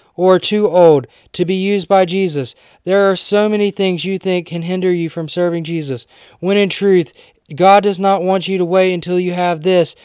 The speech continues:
or are a certain age to serve him. He has given you all you need to do what he is calling you to. What are you waiting for?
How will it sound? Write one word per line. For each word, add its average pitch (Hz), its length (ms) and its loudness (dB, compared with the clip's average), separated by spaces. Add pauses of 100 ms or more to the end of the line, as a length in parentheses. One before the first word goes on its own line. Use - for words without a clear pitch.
(140)
or 190 460 8
are 185 260 4
a 180 100 2
certain 190 360 -2
age 185 440 0
to 185 120 -4
serve 202 340 0
him. 165 380 0 (280)
He 214 280 0
has 208 240 2
given 196 320 4
you 180 260 0
all 196 300 6
you 190 180 -2
need 180 460 0 (240)
to 185 140 -6
do 196 380 6
what 180 240 2
he 185 120 0
is 185 120 0
calling 196 400 0
you 175 160 -2
to. 175 360 0 (680)
What 180 220 4
are 214 120 8
you 214 180 0
waiting 196 400 2
for? 151 380 -2